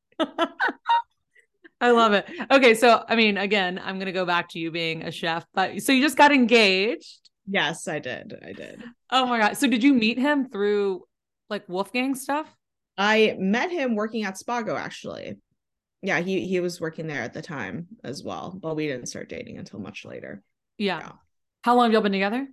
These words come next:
Speaker 2: Um, ten years.
Speaker 1: Oh my gosh. How exciting.
Speaker 2: Long time.
Speaker 1: Yeah.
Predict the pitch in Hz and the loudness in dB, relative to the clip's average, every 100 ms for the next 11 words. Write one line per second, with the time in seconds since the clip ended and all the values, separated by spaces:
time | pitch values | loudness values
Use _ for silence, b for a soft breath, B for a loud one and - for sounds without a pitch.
0 | _ _ _ _ _ _ _ - 180 175 | _ _ _ _ _ _ _ -8 -6 -4
1 | 175 170 170 165 196 196 175 226 285 - | -4 -4 -6 -8 -6 -6 -6 -10 -14 -20
2 | - 233 - 269 359 339 349 403 415 370 | -20 -14 -6 -2 -2 0 2 2 2 2
3 | 311 277 - - _ _ _ 269 320 - | 0 -4 -10 -20 _ _ _ -4 -4 -2
4 | 269 294 294 202 175 175 _ _ _ _ | 0 2 2 0 -2 -8 _ _ _ _
5 | 175 175 175 196 165 156 139 131 175 214 | -10 -10 -6 -4 -4 -4 -4 -4 -6 -8
6 | - _ 214 240 285 220 165 | -10 _ 0 4 6 4 2